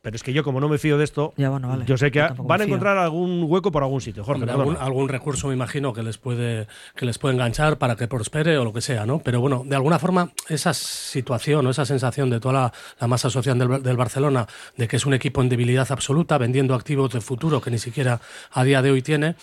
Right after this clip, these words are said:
Speaker 3: y unos directivos que de alguna forma juegan de manera absolutamente irresponsable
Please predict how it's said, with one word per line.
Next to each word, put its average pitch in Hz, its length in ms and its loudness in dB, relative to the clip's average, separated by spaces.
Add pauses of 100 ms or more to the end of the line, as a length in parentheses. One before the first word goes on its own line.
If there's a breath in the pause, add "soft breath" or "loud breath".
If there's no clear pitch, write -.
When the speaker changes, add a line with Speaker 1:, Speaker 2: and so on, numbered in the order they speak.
(380 loud breath)
Speaker 3:
y 160 140 0
unos 175 180 4
directivos 175 500 0
que 151 80 -2
de 131 40 2
alguna 147 220 0
forma 156 320 0
juegan 156 400 0
de 127 80 0
manera 135 240 0
absolutamente 131 460 -2
irresponsable 147 680 0